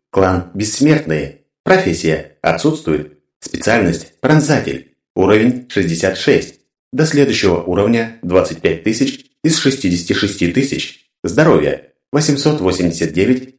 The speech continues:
из восьмиста восьмидесяти девяти. Мана — восемьсот семьдесят из восьмиста семидесяти.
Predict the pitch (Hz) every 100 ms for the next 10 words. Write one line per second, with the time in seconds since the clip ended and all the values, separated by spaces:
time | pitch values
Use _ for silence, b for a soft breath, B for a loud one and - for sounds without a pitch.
0 | _ - 98 92 92 82 - 101 113 -
1 | 87 92 85 85 87 113 143 87 78 -
2 | _ _ - 165 123 80 73 - _ -
3 | 156 156 156 170 - 127 120 - 135 -
4 | - 85 82 87 - 98 104 - 139 160
5 | - - - -